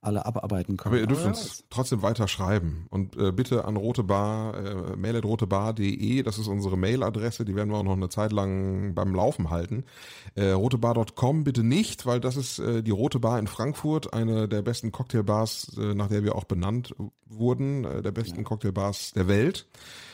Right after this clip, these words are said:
Speaker 2: Äh, häufig landen bei uns im Postfach auch Reservierungen, die eigentlich dort ankommen sollen.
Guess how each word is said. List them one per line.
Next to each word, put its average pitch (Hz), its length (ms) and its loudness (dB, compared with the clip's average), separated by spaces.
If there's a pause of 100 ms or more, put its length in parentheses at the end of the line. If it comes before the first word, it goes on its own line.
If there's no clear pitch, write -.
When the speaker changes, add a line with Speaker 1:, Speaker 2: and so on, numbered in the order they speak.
(200)
Speaker 2:
Äh, 104 200 2
häufig 123 680 0
landen 127 520 2
bei 107 80 4
uns 160 220 2
im 101 100 2
Postfach 87 400 -2
auch 92 160 -4
Reservierungen, 92 800 2
die 85 260 0
eigentlich 85 260 -2
dort 98 320 4
ankommen 92 380 -4
sollen. 82 420 -6